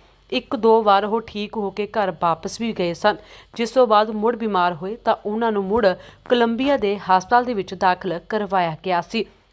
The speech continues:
ਪ੍ਰੀਤ ਸੈਣੀ ਸੋਸ਼ਲ ਮੀਡੀਆ 'ਤੇ ਹਮੇਸ਼ਾ ਐਕਟਿਵ ਰਹਿ ਕੇ ਵੱਡੇ-ਵੱਡੇ ਮੁੱਦਿਆਂ 'ਤੇ ਬੋਲਦੇ ਰਹਿੰਦੇ ਸਨ ਅਤੇ ਉਹ ਆਪਣਾ ਖੁਦ ਦਾ ਚੈਨਲ ਚਲਾ ਰਹੇ ਸੀ,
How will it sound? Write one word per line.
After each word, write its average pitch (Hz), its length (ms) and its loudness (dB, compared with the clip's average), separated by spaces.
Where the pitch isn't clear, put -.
ਪ੍ਰੀਤ 220 220 0
ਸੈਣੀ 202 440 0
ਸੋਸ਼ਲ 247 420 2
ਮੀਡੀਆ 240 320 -2
'ਤੇ 254 200 0
ਹਮੇਸ਼ਾ 190 500 -4
ਐਕਟਿਵ 196 340 -4
ਰਹਿ 190 200 2
ਕੇ 220 260 4
ਵੱਡੇ-ਵੱਡੇ 262 420 0
ਮੁੱਦਿਆਂ 208 380 -2
'ਤੇ 196 340 -2
ਬੋਲਦੇ 185 400 0
ਰਹਿੰਦੇ 170 240 -4
ਸਨ 208 220 0
ਅਤੇ 208 200 2
ਉਹ 214 340 2
ਆਪਣਾ 190 400 -2
ਖੁਦ 226 220 -6
ਦਾ 277 180 2
ਚੈਨਲ 180 380 -2
ਚਲਾ 170 300 0
ਰਹੇ 170 140 -2
ਸੀ, 202 300 -4